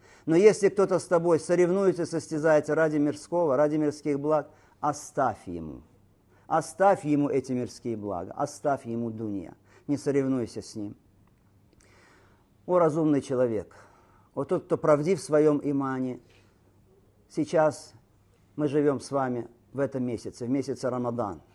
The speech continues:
Месяц, который является месяцем состязания в благом. Месяц Рамадан, не упускайте его, не пренебрегайте этим месяцем.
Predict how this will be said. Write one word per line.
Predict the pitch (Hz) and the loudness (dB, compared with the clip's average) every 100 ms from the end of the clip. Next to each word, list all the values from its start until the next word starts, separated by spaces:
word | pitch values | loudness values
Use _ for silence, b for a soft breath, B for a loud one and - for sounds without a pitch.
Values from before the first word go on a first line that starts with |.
| b b _ | b b _
Месяц, | 156 220 247 233 208 - - | 0 4 4 4 4 2 -2
который | 165 - 202 190 | -2 2 4 4
является | 175 165 180 175 170 | 4 4 4 2 2
месяцем | 170 170 156 165 151 | 0 0 -2 -2 -2
состязания | - 170 - 165 147 185 196 170 143 | -2 -4 -2 -2 2 2 2 2 2
в | 123 | 0
благом. | 117 120 104 95 - _ _ b b b - | -2 -2 -4 -10 -14 _ _ b b b -4
Месяц | 170 233 233 175 | 2 4 4 6
Рамадан, | 196 190 185 208 220 202 147 - b b - | 6 6 6 6 8 6 2 -4 b b -2
не | 202 | 0
упускайте | 202 190 190 185 170 131 120 | 2 2 2 4 4 2 -6
его, | 104 95 - _ _ _ _ | -8 -10 -16 _ _ _ _
не | 208 | 0
пренебрегайте | 220 214 214 196 208 208 202 190 | 6 6 8 8 10 12 12 10
этим | 185 180 180 | 6 6 4
месяцем. | 170 - 127 - | 4 2 -6 -10